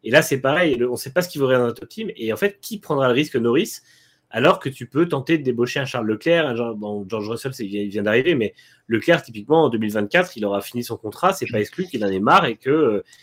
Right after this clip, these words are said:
il va y aller, euh, autre part. Et même, il se dit que si Hamilton décidait finalement de, euh, de, euh, couper les ponts, euh, avec la F un quand, euh, quand il arrivera au bout de son contrat actuel, c'est pas exclu que Mercedes ne penche pas son,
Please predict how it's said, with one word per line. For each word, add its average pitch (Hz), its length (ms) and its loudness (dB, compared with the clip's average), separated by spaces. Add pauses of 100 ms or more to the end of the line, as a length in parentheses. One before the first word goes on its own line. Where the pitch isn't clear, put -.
(220)
il 107 100 -8
va 120 60 4
y 117 60 4
aller, 110 180 4
euh, 104 340 -4
autre - 240 -8
part. 202 160 6
Et 117 80 2
même, 160 180 4
il 117 80 0
se 107 140 -10
dit 147 240 -10
que 123 140 -6
si 131 320 -2
Hamilton 117 420 -2
décidait 113 340 -6
finalement 110 460 -2
de, 101 100 -2
euh, 92 460 0 (640)
de, 95 180 -4
euh, 92 280 0
couper 117 320 0
les 107 120 2
ponts, 117 460 -2
euh, 92 180 -2
avec 90 180 -10
la 101 160 -2
F 101 120 -2
un 127 120 0
quand, 104 240 -8
euh, 98 360 -2
quand - 260 -14
il 98 60 -8
arrivera 98 280 -2
au 101 60 2
bout 104 100 -8
de - 60 -14
son 101 80 -16
contrat 95 240 -18
actuel, 175 460 -2 (320)
c'est - 180 -18
pas 101 80 0
exclu 165 320 -2
que 147 100 -8
Mercedes 107 440 -2 (100)
ne 104 80 -4
penche 98 300 -12
pas 143 100 -2
son, 98 320 -6